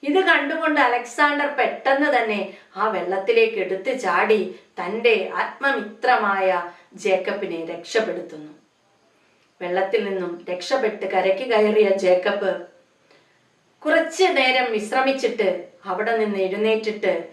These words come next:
ഒരു കരിങ്കല്ലിൻ്റെ ചീള് താഴെ കിടന്നത് എടുത്തിട്ട് അവിടെ പാറമേൽ എഴുതി വെച്ചു. ഇങ്ങനെയാണ് എഴുതിയത്, "എൻ്റെ ആത്മാർത്ഥ സുഹൃത്ത് എന്നെ മരണത്തിൽ നിന്നും രക്ഷപ്പെടുത്തിയിരിക്കുന്നു, എനിക്ക്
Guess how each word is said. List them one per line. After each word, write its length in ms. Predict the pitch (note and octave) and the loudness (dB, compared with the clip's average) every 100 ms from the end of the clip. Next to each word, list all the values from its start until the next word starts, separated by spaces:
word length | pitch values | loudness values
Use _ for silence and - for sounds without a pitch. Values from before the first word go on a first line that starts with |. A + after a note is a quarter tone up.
| - _ C4 | -20 _ 0
ഒരു 520 | D4 D4 G#3+ - - - _ _ _ A#3+ | 2 4 4 0 -10 -18 _ _ _ 0
കരിങ്കല്ലിൻ്റെ 720 | A#3 D4+ D#4 D#4 D4 C#4 C4+ - | 2 2 2 2 4 2 2 0
ചീള് 300 | G#3+ A#3+ C#4 C4+ | 0 4 4 2
താഴെ 320 | F#3+ G3 B3 A#3 | 0 -2 -2 -2
കിടന്നത് 380 | G#3 G3+ G3 | -2 -2 -2
എടുത്തിട്ട് 540 | F#3+ F#3 A3+ A3 G#3+ G3 - - - _ E3+ | -2 0 0 2 2 0 0 -4 -16 _ -8
അവിടെ 260 | F3+ G3+ G3 - F#3 | -4 -2 -2 -2 -2
പാറമേൽ 680 | F3 F#3+ A3 A3+ G3 E3+ - F#3 | 0 2 0 0 0 -4 -10 -12
എഴുതി 240 | E3+ G3 G#3+ | -4 0 0
വെച്ചു. 320 | E3+ - - - - _ _ _ _ _ _ _ _ | -2 -10 -14 -16 -20 _ _ _ _ _ _ _ _
ഇങ്ങനെയാണ് 540 | A3+ D4 D#4+ C4+ A3 G3 | -2 0 2 4 2 0
എഴുതിയത്, 440 | F#3+ F#3+ G3+ F#3 F3 - - _ _ _ | -4 -4 -2 -2 -4 -12 -20 _ _ _
"എൻ്റെ 300 | A#3+ C4 D#4 D#4 | -4 0 2 4
ആത്മാർത്ഥ 720 | A#3 B3 - D4 D#4+ - - - | 2 0 0 2 2 0 -4 -4
സുഹൃത്ത് 480 | G3+ A3 - A3+ F#3 - - _ - | 0 0 2 0 0 -2 -12 _ -8
എന്നെ 360 | G3+ G3+ A3+ G3 - G3 | -4 -2 -2 -4 -6 -2
മരണത്തിൽ 540 | G3 G3+ - - C4 A#3 | 0 2 2 0 -2 -4
നിന്നും 420 | G#3 F#3 E3+ - - | -4 -4 -8 -10 -6
രക്ഷപ്പെടുത്തിയിരിക്കുന്നു, 1200 | F#3 - C4 A#3 G3 F#3 F#3 E3+ E3+ F3 D#3+ D#3+ - - _ _ - | -6 -2 -2 2 0 0 -2 -4 -6 -8 -10 -12 -18 -20 _ _ -8
എനിക്ക് 400 | F#3+ G#3+ G#3 | -2 -2 -2